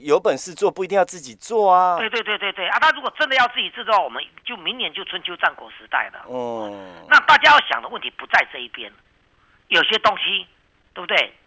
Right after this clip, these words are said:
Speaker 2: 他们还是没有办法取代的。
Speaker 1: 了解。
Speaker 2: 比如说被动元件。
Speaker 1: 嗯。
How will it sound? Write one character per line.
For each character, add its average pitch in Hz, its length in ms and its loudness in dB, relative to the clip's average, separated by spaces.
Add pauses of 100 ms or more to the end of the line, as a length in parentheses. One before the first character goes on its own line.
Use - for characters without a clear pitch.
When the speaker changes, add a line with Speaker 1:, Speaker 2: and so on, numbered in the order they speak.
(280)
Speaker 2:
他 - 140 -4
们 147 100 -4
还 - 180 -6
是 - 80 -18
没 123 120 -16
有 107 80 -14
办 113 160 -8
法 95 100 -16
取 - 220 -10
代 107 240 -10
的。 - 60 -18 (220)
Speaker 1:
了 110 680 2
解。 131 200 0
Speaker 2:
比 80 60 -12
如 - 40 -16
说 - 220 -10
被 - 160 -2
动 - 200 -8
元 95 140 -18 (100)
件。 104 160 -10
Speaker 1:
嗯。 120 440 -8